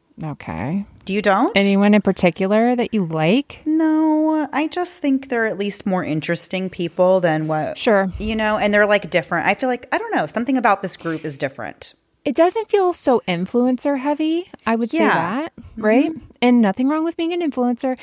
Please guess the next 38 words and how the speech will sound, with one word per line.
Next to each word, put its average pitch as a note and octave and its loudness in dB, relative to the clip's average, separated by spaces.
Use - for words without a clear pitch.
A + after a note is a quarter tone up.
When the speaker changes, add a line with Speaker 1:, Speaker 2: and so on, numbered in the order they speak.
Speaker 2:
Right. A3+ 0
Speaker 1:
But A3+ 2
this - -4
feels C4+ 0
like B3+ 0
people A#3 0
in, G#3 0
like, F#3+ -4
various F3+ 2
careers, G#3+ 0
different - -8
things. A#3 2
We've E3 -8
Speaker 2:
They D4 -4
do. F3 -2
Speaker 1:
got E3 0
Speaker 2:
They F#3+ 6
Speaker 1:
a G#3+ -4
Speaker 2:
have F3+ 2
a E3 2
single D#3+ -4
Speaker 1:
principal. D#3+ 0
Speaker 2:
mom. A3+ 0
They F3 -2
have, D#3 -2
like, C#3+ 0
I F3 -4
forget, E3+ -4
there D#3 -4
was D#3 -4
somebody F3+ -4
else - -6
on C#3+ -8
there C#3 -6
that C#3+ -8
was, C#3 -10
like, C#3 -10
a C3+ -10